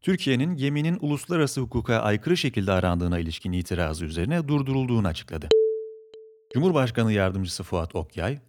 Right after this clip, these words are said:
"A B'nin meşru Libya hükümeti, nato ve ülkemizle istişare etmeden başlattığı İrini harekatı son operasyonuyla taraflı olduğunu bir kez daha tescil etmiştir." açıklamasını paylaşarak hukuksuz müdahaleyi şiddetle kınadığını belirtti.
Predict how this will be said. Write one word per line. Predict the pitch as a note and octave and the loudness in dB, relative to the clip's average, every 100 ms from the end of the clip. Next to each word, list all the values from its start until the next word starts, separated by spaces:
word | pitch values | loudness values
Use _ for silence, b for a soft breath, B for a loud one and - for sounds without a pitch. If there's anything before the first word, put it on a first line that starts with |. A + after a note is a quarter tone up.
| _ | _
"A | G2+ A2+ | 4 4
B'nin | C3 C3+ D3 | 2 0 0
meşru | B2 B2 B2 C#3+ C3+ | 0 0 -2 -2 -2
Libya | F3+ F#3 A#2 | -2 2 0
hükümeti, | - E2+ D2+ F2+ C3 A2+ | 2 -4 -4 -4 -4 0
nato | D#3 C#3+ C3 | 0 2 2
ve | C3 | 2
ülkemizle | A#2 A#2+ A#2+ B2+ A#2 | 0 -2 0 0 0
istişare | A2+ G#2+ - G#2+ G#2 | -2 -4 0 2 4
etmeden | G2+ G#2 F2+ F2 E2+ | 2 0 -2 0 0
başlattığı | E2 - F2 E2 F#2 F#2+ - | 0 0 -2 -2 -4 -4 2
İrini | C3+ E3+ C3 | 4 6 6
harekatı | G2+ G2 - F2 G#2+ | 6 4 4 2 0
son | - C3+ | 0 0
operasyonuyla | C3+ G2+ F#2+ E2+ - E2 E2 D3 | 2 0 2 0 -2 -4 0 0
taraflı | - B2+ B2 C#3 | 2 0 0 2
olduğunu | A#2+ G#2+ A2+ C3 | 4 4 2 2
bir | D#3+ | 2
kez | D3 B2+ | 2 0
daha | B2+ C#3 | 0 -2
tescil | - A2+ - F#2 | 2 0 2 -2
etmiştir." | E2 F2 - E2 | -2 -4 -6 -4
açıklamasını | E2+ - F2 D#2+ E2+ D#2+ | -6 -4 -4 -4 -4 -2
paylaşarak | D#2+ D2+ D2 F#2 C#3 _ _ _ | -2 -2 0 0 -2 _ _ _
hukuksuz | - B2 D#3 - E3 | -4 0 0 0 0
müdahaleyi | C#3 A2 G2 F#2+ F#2 D3+ D3 | 0 0 2 0 0 0 -4
şiddetle | - B2 D3+ D3 | -8 -2 -2 -2
kınadığını | D3+ B2+ A#2 G#2 F2 | -2 2 2 4 2
belirtti. | E2 D2+ - D#2 | 0 -4 -6 -10